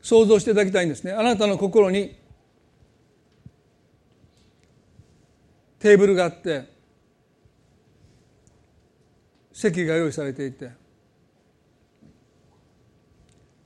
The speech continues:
あなたはその食卓にまだ誰も招いていないとする。今日、神様があなたの心に示してくださる方を、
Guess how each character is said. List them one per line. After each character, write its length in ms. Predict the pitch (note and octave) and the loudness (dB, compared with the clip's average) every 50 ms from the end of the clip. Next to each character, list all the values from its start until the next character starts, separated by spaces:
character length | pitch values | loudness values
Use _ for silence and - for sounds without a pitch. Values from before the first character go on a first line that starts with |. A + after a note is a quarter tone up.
| _ _ _ _ _ _ _ - | _ _ _ _ _ _ _ -2
あ 140 | G#3 G3+ | 0 0
な 60 | F#3+ E3+ | 0 0
た 60 | F3 | -2
は 60 | D3+ | -4
そ 100 | - F#3 | -4 -6
の 60 | F3+ | -6
食 240 | - G3 F3+ D3 D#3 | -4 -6 -6 -6 -4
卓 240 | F#3 F3 C3 - F3+ | -6 -6 -6 -6 -8
に 120 | F3+ F3+ | -8 -6
ま 140 | G3 G#3+ G3+ | -4 -4 -2
だ 140 | F3 D#3+ D3+ | -2 -2 -2
誰 200 | D#3+ F3 G3 G3 | -4 -4 -4 -4
も 120 | F3+ D#3+ | -4 -4
招 280 | D3+ D#3 D#3+ F#3 F#3 E3 | -6 -6 -6 -6 -6 -6
い 40 | - | -6
て 80 | D3+ | -8
い 20 | C#3 | -8
な 100 | C#3 C3+ | -8 -10
い 60 | B2 | -12
と 100 | - B2 | -16 -20
す 140 | - - F3 | -20 -20 -20
る。 60 | C#3+ B2 _ _ _ _ _ _ _ _ _ _ _ _ _ _ _ _ _ _ _ _ _ _ _ _ _ _ _ _ _ _ _ _ _ _ - | -20 -20 _ _ _ _ _ _ _ _ _ _ _ _ _ _ _ _ _ _ _ _ _ _ _ _ _ _ _ _ _ _ _ _ _ _ -6
今 340 | - C4+ C#4+ A#3 E3+ C3+ A2+ | -2 0 2 2 0 0 -6
日、 60 | - - _ _ _ _ _ _ _ _ _ _ _ _ _ _ _ _ _ _ _ _ _ | -10 -18 _ _ _ _ _ _ _ _ _ _ _ _ _ _ _ _ _ _ _ _ _
神 200 | - - G3 F#3+ | -8 -6 -6 -6
様 240 | - - D#3+ D3+ D3+ | -6 -6 -6 -4 -4
が 140 | D3+ E3 F3+ | -4 -4 -4
あ 0 | |
な 100 | F3+ D#3+ | -4 -4
た 100 | F3+ E3 | -4 -6
の 80 | D#3+ | -6
心 320 | D#3+ E3+ D#3 - E3+ D#3+ C#3+ | -6 -8 -10 -8 -6 -6 -6
に 280 | C#3+ E3 G3+ C4+ C#4+ - _ _ _ - _ _ _ _ _ _ _ _ _ _ _ _ _ _ _ _ _ _ _ _ _ _ _ _ _ _ _ _ _ _ _ _ _ _ _ _ _ _ _ _ _ _ _ _ _ _ _ _ _ | -6 -8 -10 -12 -18 -20 _ _ _ -20 _ _ _ _ _ _ _ _ _ _ _ _ _ _ _ _ _ _ _ _ _ _ _ _ _ _ _ _ _ _ _ _ _ _ _ _ _ _ _ _ _ _ _ _ _ _ _ _ _
示 320 | - - G3 G3 F3+ - | -14 -10 -8 -8 -8 -8
し 20 | |
て 100 | - F3 | -8 -10
く 40 | C#3+ | -10
だ 100 | D#3+ G3 | -10 -10
さ 100 | - F#3 | -10 -10
る 80 | D#3+ D3 | -10 -10
方 300 | - E3 C#3+ - C#3+ C#3 | -10 -12 -12 -10 -10 -8
を、 220 | C3+ C3+ - - | -8 -10 -12 -16